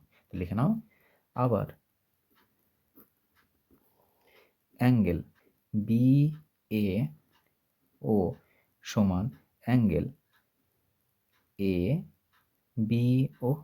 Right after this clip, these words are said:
সমান থার্টি ফাইভ ডিগ্রি এবং অ্যাঙ্গেল সিএও সমান অ্যাঙ্গেল এসিও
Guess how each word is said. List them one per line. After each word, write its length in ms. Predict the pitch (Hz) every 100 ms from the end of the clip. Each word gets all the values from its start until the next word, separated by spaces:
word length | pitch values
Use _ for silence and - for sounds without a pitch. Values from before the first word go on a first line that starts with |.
| - _ _ _ _ _ _ _ _ _ _ _ _ _ _ -
সমান 340 | 104 95 123 196 - _ _ _ _ _ _ _ _ _
থার্টি 380 | 113 107 - 120 151 - _ _ -
ফাইভ 160 | 104 104 110
ডিগ্রি 260 | 120 156 180 - _ _ _ _ _ _ _ _ _ -
এবং 280 | 139 98 117 156 - _ _ _ _ _ _ _ _ _ _ _ _ _ - _
অ্যাঙ্গেল 400 | 131 110 95 107 165 - _ _ _ _ _
সিএও 2250 | - - 135 143 156 190 - _ _ _ _ 120 101 - 139 - _ _ _ _ 107 104 143 156 _ -
সমান 340 | - 104 101 98 -
অ্যাঙ্গেল 380 | 98 98 101 151 - - _ _ _
এসিও 1900 | 98 98 135 - - _ - - - 101 101 120 175 - _ _ _ 110